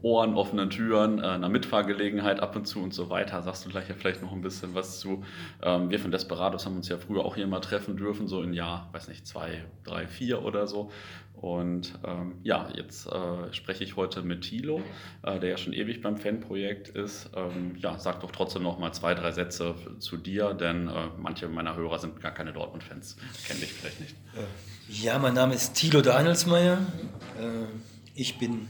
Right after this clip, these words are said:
Speaker 2: inzwischen sechzig Jahre alt,
Speaker 1: Mhm.
Speaker 2: arbeite seit neunzehnhundertzweiundneunzig beim Fanprojekt Dortmund e V. Äh, normalerweise, äh, arbeiten in Fanprojekten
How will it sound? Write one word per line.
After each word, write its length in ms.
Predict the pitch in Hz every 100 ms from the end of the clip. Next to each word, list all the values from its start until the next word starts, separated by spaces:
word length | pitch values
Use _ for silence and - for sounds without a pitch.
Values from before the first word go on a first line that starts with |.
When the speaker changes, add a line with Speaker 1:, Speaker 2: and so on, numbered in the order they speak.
| -
Speaker 2:
inzwischen 340 | 107 131 131
sechzig 380 | 113 143 - -
Jahre 260 | 143 160 165
alt, 380 | 143 151 - 92
Speaker 1:
Mhm. 80 | 87 - - - -
Speaker 2:
arbeite 520 | 127 131 127 127 127
seit 340 | 117 110 113 110
neunzehnhundertzweiundneunzig 960 | 117 113 107 - 131 135 127 131 - 123
beim 120 | 110
Fanprojekt 400 | - 120 - 101
Dortmund 240 | 120 135 143
e 80 |
V. 300 | 139 139 147 160 - - - - - - - -
Äh, 140 | 120
normalerweise, 1200 | 120 120 113 113 135 147 123 127 131 127 131 127 131 - - - - - -
äh, 240 | 120 123
arbeiten 760 | 117 123 120 120 120 120 120 123
in 120 | 120 113
Fanprojekten 960 | 120 123 120 113 - 117 113 113 113